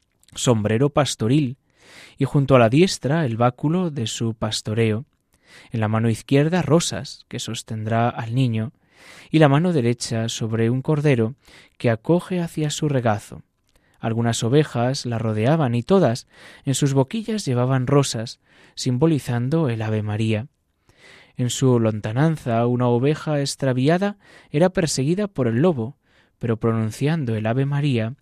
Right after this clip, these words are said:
aparecía San Miguel con la espada que hunde en la cabeza de ese lobo maldito. Fray Isidoro de Sevilla encargó un cuadro a Alonso Miguel de Tobar y se puso a predicar y propagar la doctrina y la devoción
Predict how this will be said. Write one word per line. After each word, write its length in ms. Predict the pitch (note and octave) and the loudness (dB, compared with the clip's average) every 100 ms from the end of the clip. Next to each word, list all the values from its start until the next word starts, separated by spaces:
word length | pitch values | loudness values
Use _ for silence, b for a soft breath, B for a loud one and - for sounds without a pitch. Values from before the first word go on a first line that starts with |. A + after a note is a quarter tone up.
| b b b b | b b b b
aparecía 600 | B2+ B2 A#2 B2+ D#3 F3+ | 0 2 2 2 0 0
San 280 | E3 B2 | -2 -4
Miguel 360 | A2 B2+ F#3+ F#3+ | -2 -2 -2 -4
con 260 | D#3 C#3 B2+ | -6 -4 -2
la 120 | A#2+ | -4
espada 600 | A2+ - B2 A#2+ A#2+ - b b b | -4 -4 -2 0 0 -2 b b b
que 140 | - A#2 | -2 0
hunde 480 | D#3+ F3+ G3 G3 - | 0 -2 -4 -6 -6
en 180 | B2+ A2+ | -8 -6
la 120 | A2 | -6
cabeza 580 | - A2 B2 C3 C3+ B2+ | -6 -2 -2 -2 -4 -4
de 120 | A#2 | -4
ese 260 | C#3 - E3 | -4 -6 -4
lobo 280 | A#2 G#2+ G#2 | -4 -4 -4
maldito. 600 | G#2+ G#2+ G#2+ G#2 G#2+ G#2+ _ _ _ _ b b b b | -4 -4 -4 -4 -8 -12 _ _ _ _ b b b b
Fray 220 | B2 A2+ | 0 0
Isidoro 380 | - A2 A#2 A#2+ | 0 0 2 2
de 80 | A#2 | 2
Sevilla 600 | A#2+ B2 D3 A#2 A2+ - b b b | -2 -2 0 0 -2 -6 b b b
encargó 560 | B2+ B2 A#2+ A#2+ D#3+ C4+ | -8 0 2 4 2 0
un 200 | E3 C3+ | -2 -4
cuadro 600 | - F#3 G#3 B2 A2+ - _ | -2 -2 -2 -6 -8 -10 _
a 140 | A#2+ A#2 | -4 -2
Alonso 440 | C3 D3 - E3+ | 0 -2 -4 -4
Miguel 320 | A#2+ A2 A#2 | -2 -2 0
de 120 | A#2+ | -2
Tobar 400 | - A2+ D3+ E3 b b b b b | -2 -2 -2 -4 b b b b b
y 80 | C#3 | -2
se 140 | D3+ | 0
puso 320 | C#3 F3 - G3+ | 4 2 2 -2
a 80 | E3 | 0
predicar 540 | B2+ A2+ - F#3+ G#3+ | 0 0 -2 -4 -6
y 80 | G3+ | -6
propagar 540 | D#3 C#3 B2+ C3 D3 | -4 -2 0 0 2
la 120 | C#3+ | 2
doctrina 500 | A#2+ A2+ - C#3 D3+ | 0 -2 -2 0 2
y 40 | D#3+ | 2
la 120 | A#2 | 2
devoción 600 | A2+ A2 - B2+ C3 C#3+ | 0 -2 -4 0 0 0